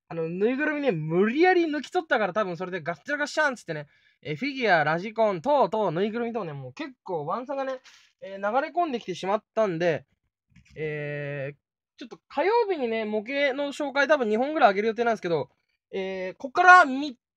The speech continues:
まあ、今日、とりあえずね、えっと、今日土曜日の十六日、今十四時か。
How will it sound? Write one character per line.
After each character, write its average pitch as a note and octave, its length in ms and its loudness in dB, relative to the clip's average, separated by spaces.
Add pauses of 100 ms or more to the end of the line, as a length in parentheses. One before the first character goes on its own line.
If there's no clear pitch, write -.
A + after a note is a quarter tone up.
ま C#4 140 -4
あ、 - 60 -4
今 D#4+ 140 -4
日、 A3+ 60 -10
と D#4+ 80 -8
り F4 80 -2
あ - 20 -2
え - 40 -10
ず C4 40 -8
ね、 F3+ 220 -6
え F3+ 60 -6
っ - 20 -18
と、 F3 280 -12
今 C#4+ 140 -8
日 G#3+ 40 -10
土 A3+ 100 0
曜 B3+ 220 0
日 G3 100 -6
の E3+ 100 -8
十 G3 120 -6
六 G3 100 -6
日、 F3+ 160 -14
今 F3+ 120 -6
十 F#3 440 -2
四 G3 100 -4
時 D3+ 80 -10
か。 - 160 -6